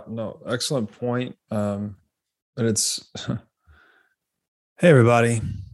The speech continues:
As you've no doubt learned by watching this show, Bitcoin is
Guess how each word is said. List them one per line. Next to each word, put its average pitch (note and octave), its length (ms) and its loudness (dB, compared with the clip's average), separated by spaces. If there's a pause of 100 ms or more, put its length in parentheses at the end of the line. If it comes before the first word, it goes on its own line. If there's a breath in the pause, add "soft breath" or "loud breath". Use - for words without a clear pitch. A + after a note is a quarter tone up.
(400)
As F3+ 240 6
you've D#3 140 4
no D3 140 2
doubt C3+ 200 4
learned B2 320 -2
by A2+ 80 0
watching A#2 420 -2
this A2 140 -2
show, G#2+ 520 -2
Bitcoin E3 560 2
is A2+ 460 2